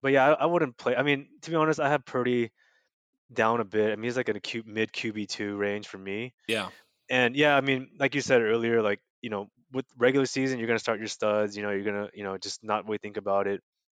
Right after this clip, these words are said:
Speaker 1: I mean, even in the playoffs, though, like, what I would hate to do is, like, I start Brock Purdy over Trevor Lawrence, and then,
Speaker 2: I
Speaker 1: you know,
Speaker 2: know.
Speaker 1: and then I go home and I'm like, "Dude, like, they both had kind of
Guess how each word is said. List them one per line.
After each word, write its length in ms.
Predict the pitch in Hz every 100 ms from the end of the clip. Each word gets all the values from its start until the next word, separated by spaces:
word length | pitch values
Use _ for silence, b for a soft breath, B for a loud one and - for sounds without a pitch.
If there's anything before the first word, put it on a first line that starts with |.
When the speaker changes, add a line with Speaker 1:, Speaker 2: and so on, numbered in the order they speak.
| b b b b b b
Speaker 1:
I 60 | 135
mean, 120 | 151
even 120 | 185 214
in 40 |
the 60 | 151
playoffs, 400 | - 139 139 -
though, 140 | 143
like, 220 | 131 123 - -
what 160 | 127
I 60 | 139
would 140 | 123
hate 300 | - 135 135
to 80 | -
do 260 | 113 113 113
is, 140 | 104
like, 240 | 101 98 101
I 100 | 101
start 440 | 104 120 110 104 - _ _ _ _
Brock 240 | 123 110 -
Purdy 460 | 123 110 107 104
over 640 | 107 104 101 98 98 95 90 _ _ _
Trevor 260 | - 107 98
Lawrence, 500 | 95 95 90 82 -
and 180 | - 98
then, 440 | 98 98 95 92 85 _ -
Speaker 2:
I 60 |
Speaker 1:
you 60 | 101
know, 60 |
Speaker 2:
know. 140 | 90 87 _ _
Speaker 1:
and 100 | 120
then 80 | 107
I 60 | 107
go 160 | 110
home 320 | 104 104 101
and 120 | 98 98
I'm 120 | 101
like, 280 | 101 98 _ _ _ _ _ _ _ _
"Dude, 280 | 113 104 95
like, 280 | 95 92 -
they 100 | 110
both 260 | 110 113 113
had 260 | 113 107 -
kind 200 | 110 107
of 240 | 98 -